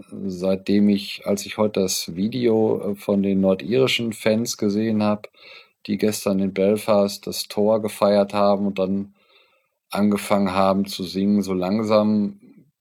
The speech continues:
bin ich, äh, von den Leuten, die sagen, "Mein Gott, was soll dieser Mist mit vierundzwanzig Mannschaften, alles wird verwässert",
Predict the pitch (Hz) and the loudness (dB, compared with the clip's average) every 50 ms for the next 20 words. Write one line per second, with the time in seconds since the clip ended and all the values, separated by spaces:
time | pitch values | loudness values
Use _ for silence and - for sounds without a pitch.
0 | _ _ - 190 180 175 170 135 - 104 104 110 107 95 101 104 98 - - - | _ _ -20 -18 -18 -18 -14 -6 -2 0 0 2 0 0 -2 -4 -6 -8 -12 -12
1 | - - 85 98 98 98 98 98 95 92 - - - 104 98 95 87 95 98 101 | -10 -6 -2 0 0 2 0 0 -2 -4 -6 -4 -2 0 0 0 0 0 0 2
2 | 104 104 101 98 98 101 104 - 78 101 95 95 92 92 98 95 95 95 92 95 | 2 4 4 4 4 4 4 2 0 -2 -2 -2 0 0 2 2 2 2 2 2
3 | 92 92 92 92 90 95 92 92 - - 92 90 - - 98 95 92 92 90 95 | 0 0 0 0 0 0 0 0 0 -2 -4 -2 -2 0 0 0 0 0 0 2
4 | 92 95 95 98 101 - - - 90 90 - - - 92 92 92 90 - - 95 | 2 2 2 2 0 -2 -6 -8 -8 -8 -8 -6 -4 -2 -2 -2 -2 -2 -2 -4
5 | 92 - 98 98 95 98 95 92 95 - - 104 92 - - 90 87 - 73 92 | -2 -2 -4 -6 -2 0 0 0 0 0 -2 -2 -4 -6 -6 -8 -6 -4 -2 -2
6 | 98 95 - - 95 98 90 - - 90 85 85 90 92 95 - 107 98 95 - | -2 -2 -2 0 0 0 0 0 -2 -2 -2 -2 -2 -4 -2 0 0 0 -2 -2
7 | - | -8